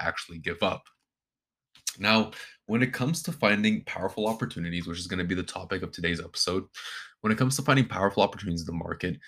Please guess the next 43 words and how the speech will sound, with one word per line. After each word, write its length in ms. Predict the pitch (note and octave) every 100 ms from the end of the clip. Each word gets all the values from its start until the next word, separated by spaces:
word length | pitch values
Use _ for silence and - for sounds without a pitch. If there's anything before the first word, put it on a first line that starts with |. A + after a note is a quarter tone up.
| - _
that 140 | G2
can 100 | -
actually 280 | F#2+ - G#2
double 320 | E2+ F#2 F2+
your 120 | A#2+ A#2+
account 380 | A2+ E2+ F#2
in 40 | F2+
a 60 |
day, 340 | E2+ E2 E2 E2 _ _
it's 260 | F#2+ - -
as 220 | F#2 -
simple 400 | - G2+ A2 A#2
as 100 | G#2+
understanding 560 | F#2 F#2+ - E2+ E2+
the 80 | E2+
criteria 520 | - F2 E2 C3+ C3
that 240 | G2 F#2 E2
lead 180 | F2+ F2+
to 120 | G#2
the 120 | F#2
massive 360 | D#2+ E2+ F2+ E2
growth 160 | E2 -
we're 80 | E2
looking 280 | A2 G#2+ E2+
for. 240 | - D2 _ - _ -
We 80 |
are 60 | F#2+
fundamentally 640 | F#2 G#2 A#2+ G#2+ G2+ - F#2+
looking 260 | F2+ F2+
for 120 | - F2
two 280 | - G#2+
things 360 | A2+ G#2 F#2+ F#2+
in 100 | F2+
the 160 | F#2+ -
assets 340 | E2 - -
that 120 | E2+
we 80 | F2
trade, 340 | - G#2 D#2+
whether 240 | E2 E2 F#2
it 80 | E2+
be 80 |
stocks, 580 | E2 - G2 G2+ G#2 -
crypto, 680 | - - G2+ - G#2+ G2+ F#2+